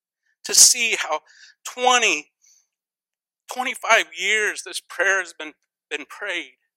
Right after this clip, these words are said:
And I don't know why God delays,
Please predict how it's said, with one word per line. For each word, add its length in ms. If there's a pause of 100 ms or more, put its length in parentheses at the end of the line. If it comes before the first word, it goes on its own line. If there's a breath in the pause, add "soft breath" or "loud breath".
(2250)
And 100 (100)
I 80
don't 200
know 180
why 280
God 360
delays, 840